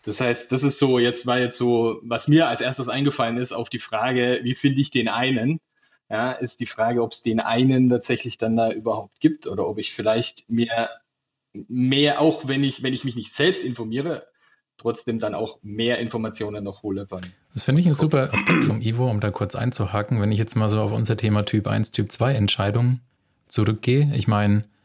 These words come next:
Speaker 2: das ist ja eine Drehtür, ne? Am Ende des Tages so ein, jemand, der mich da berät, trainiert. So,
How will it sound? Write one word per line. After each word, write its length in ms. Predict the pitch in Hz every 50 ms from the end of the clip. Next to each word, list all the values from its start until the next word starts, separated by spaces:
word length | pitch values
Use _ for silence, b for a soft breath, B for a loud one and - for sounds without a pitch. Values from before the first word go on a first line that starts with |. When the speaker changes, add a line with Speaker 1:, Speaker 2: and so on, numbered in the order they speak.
| _ _
Speaker 2:
das 60 | - -
ist 40 |
ja 60 | - 110
eine 100 | 120 120
Drehtür, 460 | 117 123 131 135 127 - - 107 95
ne? 260 | 95 101 123 147 139 - _ _ _ _ _ _ _
Am 140 | - 117 110
Ende 200 | 110 104 101 107
des 140 | 101 101 -
Tages 400 | - - 98 95 90 98 95 -
so 180 | - 98 92 95
ein, 300 | 92 92 92 113 135 -
jemand, 360 | - 107 104 98 98 95 90 92
der 80 | 95
mich 160 | 95 92 -
da 380 | - - 98 92 92 92 92 95
berät, 560 | - 98 92 98 98 98 98 92 - - - _ _
trainiert. 680 | - - 104 98 95 98 98 95 98 95 95 87 - - _ _ _ _ _ _ _ _ _ _ 123
So, 300 | - - 101 92 92 90